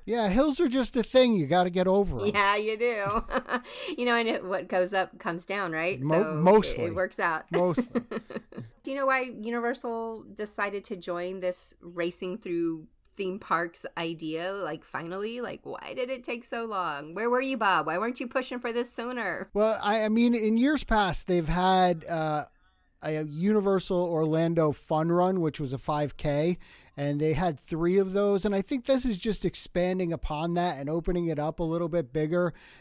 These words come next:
Speaker 1: And that's just what Universal Orlando's always done. We always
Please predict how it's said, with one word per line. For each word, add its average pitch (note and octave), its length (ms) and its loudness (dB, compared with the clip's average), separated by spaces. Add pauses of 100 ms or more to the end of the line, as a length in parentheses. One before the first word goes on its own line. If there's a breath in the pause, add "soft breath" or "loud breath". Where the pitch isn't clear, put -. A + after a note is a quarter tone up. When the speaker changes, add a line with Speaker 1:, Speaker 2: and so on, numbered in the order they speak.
Speaker 1:
And F3+ 400 -4 (120)
that's G#3+ 300 -2
just B3 240 -2
what A3 140 4
Universal G#3+ 480 0
Orlando's G3+ 400 -2
always F#3+ 240 0
done. E3 260 -2
We B2+ 120 -2
always D#3 420 -2